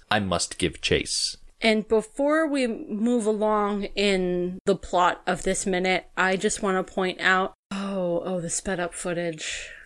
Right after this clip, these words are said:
Speaker 1: Yeah, so
Speaker 2: Oh, it's so bad in this minute.
Speaker 1: it's very prevalent,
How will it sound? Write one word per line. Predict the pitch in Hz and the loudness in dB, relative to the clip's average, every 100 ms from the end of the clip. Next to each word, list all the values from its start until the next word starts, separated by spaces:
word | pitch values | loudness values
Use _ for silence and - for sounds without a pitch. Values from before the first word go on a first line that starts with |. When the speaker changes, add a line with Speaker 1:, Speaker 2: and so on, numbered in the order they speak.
| - | -4
Speaker 1:
Yeah, | 117 120 - | 2 2 0
so | - - 127 123 - - | -8 0 2 2 -2 -6
Speaker 2:
Oh, | 208 196 | 0 0
it's | - | 0
so | - 226 208 | -2 2 2
bad | 190 196 190 190 | 2 0 2 0
in | - 190 | -2 -4
this | 190 - | -4 -2
minute. | 202 190 185 - - | -2 0 -2 -4 -2
Speaker 1:
it's | 113 | -2
very | - 101 107 | 2 4 4
prevalent, | 104 107 78 73 - - | 2 -2 0 -4 -4 -10